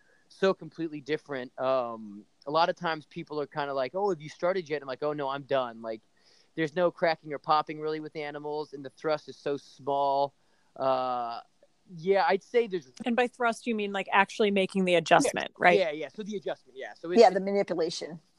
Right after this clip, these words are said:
Speaker 1: Yeah, it's, it's ti-, it's, it's a real different type of motion completely. Um,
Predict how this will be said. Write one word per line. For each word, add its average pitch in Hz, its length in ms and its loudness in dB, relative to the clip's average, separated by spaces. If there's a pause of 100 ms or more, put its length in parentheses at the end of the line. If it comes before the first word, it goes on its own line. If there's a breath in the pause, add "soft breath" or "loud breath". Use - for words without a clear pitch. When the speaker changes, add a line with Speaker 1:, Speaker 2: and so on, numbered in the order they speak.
Speaker 1:
Yeah, 170 160 -2
it's, 175 240 -2
it's 180 200 -6
ti-, 175 220 -10
it's, 165 240 -6
it's 170 180 -8
a 156 60 -8
real 175 320 0
different 156 420 -6
type 139 240 0
of 127 80 -18
motion 135 360 -6
completely. 127 600 -4 (420)
Um, 135 760 0